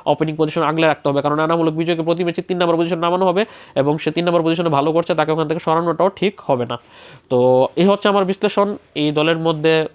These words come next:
উম, ভালো পারফরম্যান্সের মধ্যে, আহ, লোকালদের মধ্যে এনামুল হক বিজয়, ইয়াসির আলী এবং তাসকিন তিনজনই পারফর্ম করছে। উম, তিনটা বড় নামের মধ্যে। আর, উম, বিদেশিদের মধ্যে শুধুমাত্র রায়ান বাল একা পারফর্ম করছে।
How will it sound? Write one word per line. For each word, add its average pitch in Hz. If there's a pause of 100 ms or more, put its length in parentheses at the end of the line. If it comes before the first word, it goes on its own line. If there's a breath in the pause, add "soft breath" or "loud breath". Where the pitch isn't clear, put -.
উম, 139
ভালো 143
পারফরম্যান্সের 156
মধ্যে, 156
আহ, 143
লোকালদের 151
মধ্যে 151
এনামুল 151
হক 151
বিজয়, 160
ইয়াসির 156
আলী 160
এবং 151
তাসকিন 156
তিনজনই 160
পারফর্ম 175
করছে। 185 (300 loud breath)
উম, 143 (100)
তিনটা 175
বড় 175
নামের 190
মধ্যে। 190 (300 loud breath)
আর, 123
উম, 131
বিদেশিদের 156
মধ্যে 165
শুধুমাত্র 156
রায়ান 147
বাল 160
একা 170
পারফর্ম 160
করছে। 170